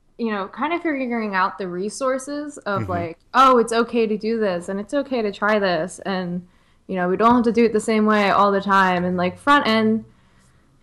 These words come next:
Speaker 1: it has standards, but it doesn't have standards. And I think that's hard for some people because, you know, there's not necessarily a right or wrong way of doing it.
Speaker 2: Yeah.
Speaker 1: There are just so many ways that you can build so many things.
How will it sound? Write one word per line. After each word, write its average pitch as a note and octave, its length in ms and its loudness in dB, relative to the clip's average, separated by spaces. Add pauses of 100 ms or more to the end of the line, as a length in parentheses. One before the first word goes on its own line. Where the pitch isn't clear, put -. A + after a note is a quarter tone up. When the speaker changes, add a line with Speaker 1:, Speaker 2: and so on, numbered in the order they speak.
(120)
Speaker 1:
it G#3+ 80 2
has E4 340 4
standards, D#4+ 540 4
but A#3+ 160 2
it G#3+ 80 2
doesn't G3 280 4
have F3 200 0
standards. E3+ 600 0
And G3+ 140 0
I G#3 60 2
think B3 180 2
that's A#3+ 200 2
hard G#3+ 240 4
for - 140 -12
some F#3 220 -4
people F3 320 0
because, F3+ 540 -4 (720)
you G#3 100 2
know, F#3+ 100 2
there's G3+ 200 4
not G#3+ 240 6
necessarily G#3 640 2
a G3 80 2
right F3+ 240 2
or F#3+ 100 2
wrong F#3 260 4
way F#3 220 2
of E3+ 140 -4
doing F#3+ 360 0
it. A#3+ 260 0
Speaker 2:
Yeah. F#3+ 160 -2
Speaker 1:
There G3+ 160 2
are G3+ 60 -2
just G3 340 -6
so B3+ 260 4
many A#3+ 240 6
ways A3+ 340 6
that - 80 -6
you G3+ 100 -2
can G#3+ 160 4
build G#3 340 4
so A#3 320 4
many A3+ 260 6
things. A#3 720 2